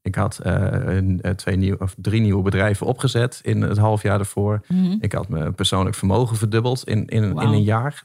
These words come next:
Speaker 1: Terwijl ik daar voor het eerste deel tien jaar over had gedaan.
Speaker 2: Ja, ja, ja.
Speaker 1: En echt alles, alles, alles was perfect, zeg maar. En, en ik zat in, in de zomer gewoon best wel doorheen. Ik denk van, hoe, hoe kan ik nou echt in zo'n depressieve modus komen?
Speaker 2: Mhm.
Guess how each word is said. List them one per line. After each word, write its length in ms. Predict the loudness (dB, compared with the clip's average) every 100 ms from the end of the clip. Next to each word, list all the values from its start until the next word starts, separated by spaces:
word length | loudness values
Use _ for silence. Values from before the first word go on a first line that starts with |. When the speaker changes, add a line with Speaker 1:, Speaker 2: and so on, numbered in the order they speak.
| _
Speaker 1:
Terwijl 240 | -2 0
ik 60 | 0
daar 200 | -2 -2
voor 160 | -4
het 80 | -2
eerste 280 | -2 -2 -2
deel 280 | -2 -2 -2
tien 200 | 0 2
jaar 240 | 2 2
over 180 | 0 2
had 140 | 0
gedaan. 380 | 0 -2 -2 -2 -2
Speaker 2:
Ja, 160 | -2
ja, 200 | 0 0
ja. 100 | 0 0
Speaker 1:
En 180 | -2 -2
echt 280 | -2 -2 0
alles, 360 | 2 2 0 -2
alles, 360 | 0 0 -2 -10
alles 240 | -4 0 2
was 200 | 0 0
perfect, 480 | 0 0 -2 -4 -4
zeg 200 | -4 0
maar. 280 | 0 -2 -6 -14 _ _ _ _
En, 280 | 2 2
en 240 | 2 0 2
ik 140 | -2
zat 180 | -2 0
in, 260 | 2 0 0
in 120 | 0
de 80 | 2
zomer 300 | 2 2 2
gewoon 180 | 2 2
best 180 | 2 0
wel 120 | -2
doorheen. 480 | 2 2 2 0 -4
Ik 80 | -4
denk 140 | -2 -2
van, 140 | 0
hoe, 160 | 0 0
hoe 160 | 0 0
kan 180 | 0 0
ik 120 | 0
nou 280 | 2 2 0
echt 240 | -2 -4
in 160 | -2 0
zo'n 260 | 2 0 2
depressieve 560 | 0 0 -2 -2 0
modus 420 | 2 4 2 0 -2
komen? 340 | -2 0 0
Speaker 2:
Mhm. 260 | 2 4 4